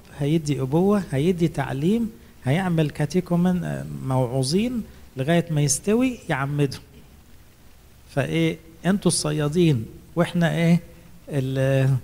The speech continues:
اللي بنوزع السمك، يعني، آه، الطباخين، آه. <laughs> فمعلش، بلاش نقول إن دي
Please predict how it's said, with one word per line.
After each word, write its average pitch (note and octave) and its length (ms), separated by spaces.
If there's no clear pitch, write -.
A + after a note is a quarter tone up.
اللي C#3 160
بنوزع D3 520
السمك، B2+ 600
يعني، C3+ 380
آه، C#3 420
الطباخين، C3+ 680
آه. A#2 200
<laughs> G2 60
فمعلش، D3 1300
بلاش F3+ 500
نقول F#3 420
إن C#3+ 280
دي F3 280